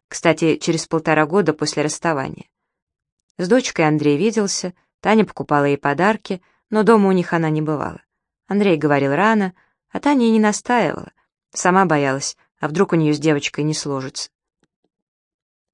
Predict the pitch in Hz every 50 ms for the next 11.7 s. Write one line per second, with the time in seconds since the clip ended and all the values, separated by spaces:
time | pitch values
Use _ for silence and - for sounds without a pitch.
0 | _ - 160 185 196 - - - 180 185 196 196 185 202 214 196 185 - - -
1 | - 220 233 294 320 302 - - 208 180 180 - 185 202 - - 277 277 277 262
2 | 240 - - 202 202 202 220 233 214 202 - - - 156 151 135 131 123 - 151
3 | - _ _ _ _ - - - 214 220 208 196 185 185 151 143 135 147 - _
4 | _ _ _ _ _ _ _ _ _ _ _ _ _ - 202 233 269 262 - -
5 | 185 175 - - - - - - 165 170 170 165 160 156 - - - 151 156 151
6 | 147 - - - 156 151 147 147 139 147 139 143 160 208 233 247 240 220 208 196
7 | 185 185 - _ _ _ _ _ _ _ _ - 185 202 233 269 294 247 - -
8 | - 170 165 156 156 147 143 143 143 143 143 143 151 190 226 247 240 220 196 175
9 | - - - - - 156 147 151 - - 233 262 254 - - - - 180 175 -
10 | - _ _ _ _ - 214 247 240 208 180 165 160 170 165 185 185 170 160 143
11 | 127 151 151 151 151 156 185 180 - - 262 247 214 208